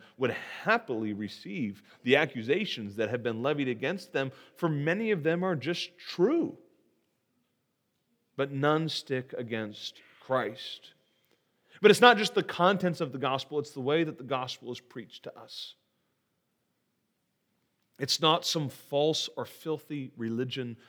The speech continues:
that's proclaimed to us in underhanded manners and deceitful schemes and tricks. It's not something that's given to us by snake oil salesmen.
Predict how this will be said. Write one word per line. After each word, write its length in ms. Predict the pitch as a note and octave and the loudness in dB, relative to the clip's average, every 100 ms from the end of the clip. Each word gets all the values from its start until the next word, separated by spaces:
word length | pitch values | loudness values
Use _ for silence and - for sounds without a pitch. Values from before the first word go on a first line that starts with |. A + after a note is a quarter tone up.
| _ | _
that's 200 | C#3 C3 | -2 -2
proclaimed 580 | - B2+ - C#3+ D3 C#3+ | -2 -10 -8 -6 -4 -4
to 160 | C3 - | -4 0
us 260 | B2+ B2 | -2 -2
in 160 | - A#2+ - | -8 -10 -8
underhanded 760 | D3 D#3+ E3+ A#2 C#3 C#3+ C3+ A#2+ | -6 -2 -2 -2 -6 -6 -4 -6
manners 600 | G#2 A2+ C3+ C#3+ D3 C3 - - - | -4 -4 -4 -4 -6 -8 -14 -16 -10
and 320 | A#2 G#2+ G2+ | -8 -8 -10
deceitful 920 | A#2 - - E3 D#3+ - - B2+ A#2+ - - | -10 -8 -6 -8 -8 -14 -8 -6 -8 -12 -12
schemes 920 | - - D3 D3 D3+ D3+ D#3 C#3+ - _ _ | -8 -8 -6 -6 -4 -4 -6 -6 -10 _ _
and 240 | B2 A#2 G#2+ | -8 -6 -8
tricks. 840 | - A#2 - - - - - - _ _ _ _ _ _ _ _ _ _ _ _ _ _ _ _ _ _ | -10 -12 -14 -10 -6 -4 -4 -8 _ _ _ _ _ _ _ _ _ _ _ _ _ _ _ _ _ _
It's 200 | B2 - | -14 -6
not 280 | D3+ D3+ D#3 | 2 2 2
something 300 | - C#3 D3 | -4 -6 -2
that's 200 | B2+ - | -4 -4
given 300 | C#3+ C3+ B2+ | -8 -6 -4
to 120 | A2+ | -4
us 240 | G#2 G#2+ - | -4 -6 -6
by 220 | A2+ G#2 | -8 -8
snake 380 | - - C3+ C3 | -10 -10 -10 -8
oil 220 | G#2 F#2 F#2+ | -10 -10 -10
salesmen. 540 | - F2+ F2 - | -12 -12 -14 -16